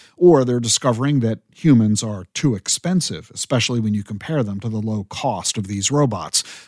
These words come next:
Not to mention the fact that robots never call in sick, they never walk out sick, and they don't cause sexual harassment in the marketplace.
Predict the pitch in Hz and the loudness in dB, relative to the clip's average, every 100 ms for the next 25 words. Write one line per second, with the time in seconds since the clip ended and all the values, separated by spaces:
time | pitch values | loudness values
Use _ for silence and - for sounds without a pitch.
0 | - 131 120 - 113 101 107 101 110 110 | -2 0 0 2 0 2 -2 -4 -4 -6
1 | 123 - 131 113 113 - 113 101 - 123 | -6 -4 -2 0 -2 -2 -4 -4 -4 -2
2 | 107 104 92 - 117 113 - 117 110 117 | 0 0 0 0 0 -2 -8 -6 -4 -2
3 | 120 110 107 - _ 104 127 120 110 - | -2 -2 -8 -10 _ -4 0 0 -2 -6
4 | 139 135 113 _ - - 110 131 - - | -2 -2 -4 _ -8 -4 -4 -4 -8 -4
5 | 127 123 127 120 131 131 131 117 120 143 | -2 0 2 0 0 0 0 0 0 0
6 | 156 - 135 156 143 - 147 156 139 120 | -2 -2 0 0 0 0 -2 0 0 2
7 | 127 165 - 123 113 123 113 143 170 113 | 2 0 0 -2 0 0 2 2 0 -4
8 | - 92 78 - | -8 -14 -14 -16